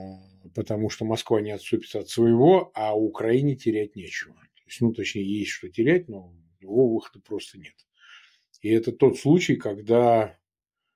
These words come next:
э, невозможно будет разойтись где-то посередине. Вот пока складывается так.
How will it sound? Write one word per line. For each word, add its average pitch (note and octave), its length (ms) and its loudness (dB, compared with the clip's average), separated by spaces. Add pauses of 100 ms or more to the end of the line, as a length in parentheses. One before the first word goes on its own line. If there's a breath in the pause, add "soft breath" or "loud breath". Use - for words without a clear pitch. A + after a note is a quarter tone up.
(480)
э, G2+ 40 -18
невозможно G#2+ 1300 2
будет A#2 260 0
разойтись A2 880 0 (720)
где-то A2+ 320 2
посередине. G#2+ 800 -4 (340)
Вот F#2 160 -20
пока C#3 300 0
складывается A2 640 -6
так. - 340 -20